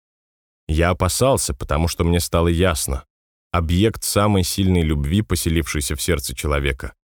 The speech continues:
часто находится далеко и недостижим для влюблённого. Объект, о котором на смертном одре страждет его душа, величественное узилище его сердца. Единственный способ спасти его —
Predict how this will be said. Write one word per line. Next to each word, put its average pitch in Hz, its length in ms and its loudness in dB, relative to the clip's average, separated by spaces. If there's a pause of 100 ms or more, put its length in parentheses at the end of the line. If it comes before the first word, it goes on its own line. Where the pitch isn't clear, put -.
(240)
часто 104 420 2
находится 104 560 2
далеко 92 560 2
и 107 80 0
недостижим 104 800 2
для 95 140 4
влюблённого. 85 720 0 (600)
Объект, 80 600 2
о 90 80 -4
котором 107 400 2
на 107 100 4
смертном 110 560 2
одре 101 360 2
страждет 87 560 0
его 71 180 0
душа, 90 460 0 (360)
величественное 120 1000 4
узилище 113 640 2
его 110 180 2
сердца. 85 540 -4 (800)
Единственный 120 720 2
способ 123 460 -2
спасти - 500 -2
его — 92 340 0